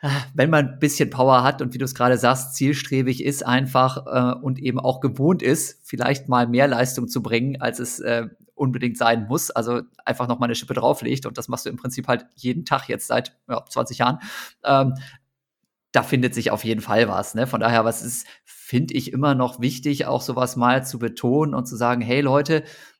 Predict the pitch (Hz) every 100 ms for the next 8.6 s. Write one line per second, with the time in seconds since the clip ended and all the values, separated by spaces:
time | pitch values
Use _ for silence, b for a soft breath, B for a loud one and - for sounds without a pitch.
0 | - 117 135 139 - _ _ _ - -
1 | 123 156 - 131 131 - 180 - 170 -
2 | - 127 156 185 165 175 175 b b _
3 | 117 117 123 131 180 - - 139 151 156
4 | 131 143 156 135 104 110 135 139 123 120
5 | 131 127 - 131 131 - 107 101 107 147
6 | 120 135 131 120 123 117 - 156 - 139
7 | 135 127 131 135 135 131 131 113 160 -
8 | 131 139 135 - 147 147